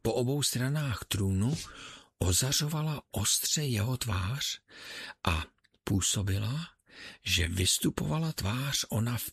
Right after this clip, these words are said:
temné, prostrané síni tak, jak by se asi rýsovala škraboška na mlhovitém pozadí.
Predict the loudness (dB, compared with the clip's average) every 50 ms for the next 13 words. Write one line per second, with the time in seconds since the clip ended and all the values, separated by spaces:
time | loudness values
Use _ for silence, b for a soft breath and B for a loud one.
0 | _ 0 2 2 2 2 0 0 -2 -2 -4 -4 -6 -6 -10 _ _ -2 0 0
1 | 2 2 2 0 0 -2 -2 -2 0 -2 -2 -2 -2 0 0 2 2 2 2 2
2 | 0 0 0 0 -2 -2 -4 _ _ _ -2 0 0 0 -2 -4 _ -10 -10 -10
3 | -12 B B B B B B B B B B B B 2 2 4 4 4 4 2
4 | 2 2 2 4 4 2 2 2 2 2 2 2 0 0 0 0 0 0 0 0
5 | 0 -2 0 0 0 0 0 0 0 0 0 -2 -2 -2 -4 -4 -4 -6 B B
6 | B B B B B B B B B B -2 0 2 2 2 2 2 2 2 2
7 | 0 -2 -2 -2 -2 -2 -2 -2 -2 0 0 2 2 0 -2 -2 -4 -4 -4 -6
8 | -8 -10